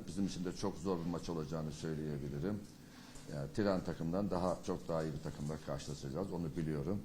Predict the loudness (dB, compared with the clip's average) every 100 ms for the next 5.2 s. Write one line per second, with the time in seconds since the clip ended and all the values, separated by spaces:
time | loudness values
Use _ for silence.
0 | -4 0 4 6 6 4 6 6 4 4
1 | 4 4 4 2 4 6 6 8 8 8
2 | 8 8 6 4 2 4 6 6 4 0
3 | 2 2 2 4 6 6 4 2 0 0
4 | 0 0 -2 -6 -12 -16 -18 -18 -16 -14
5 | -12